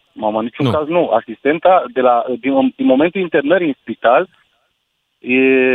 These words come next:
Speaker 1: i s-au cerut banii. "Dacă vreți să fiți operată, va trebui să plătiți o mie două sute de lei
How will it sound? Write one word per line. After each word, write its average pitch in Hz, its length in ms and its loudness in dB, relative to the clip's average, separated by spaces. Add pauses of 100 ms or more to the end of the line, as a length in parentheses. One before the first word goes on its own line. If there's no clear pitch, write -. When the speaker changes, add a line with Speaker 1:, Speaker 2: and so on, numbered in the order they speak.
(220)
Speaker 1:
i 127 220 -6
s-au 131 120 0
cerut 143 280 -4
banii. 139 400 -2 (320)
"Dacă 117 500 -2
vreți 147 220 0
să 151 160 -2
fiți 147 220 -6
operată, 135 760 0 (440)
va 127 120 0
trebui 151 200 -4
să 165 80 -8
plătiți 156 380 -4
o - 40 -2
mie 139 240 -2
două 147 260 0
sute 151 160 -6
de 143 120 -2
lei 135 280 0